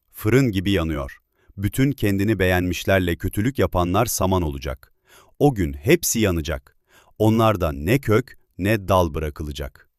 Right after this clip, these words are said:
Malaki dört, ayet bir. Ne var ki,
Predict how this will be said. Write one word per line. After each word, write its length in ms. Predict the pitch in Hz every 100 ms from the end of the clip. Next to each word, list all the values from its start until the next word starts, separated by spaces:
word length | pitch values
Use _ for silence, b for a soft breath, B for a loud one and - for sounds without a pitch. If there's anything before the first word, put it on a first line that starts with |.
| _ _ _ -
Malaki 480 | 92 95 87 - 73
dört, 300 | 101 170 - _ _
ayet 480 | 98 87 87 127 -
bir. 260 | 80 - - _ _ _ _ _ _ _
Ne 180 | 98 151
var 180 | 98 69
ki, 260 | - 98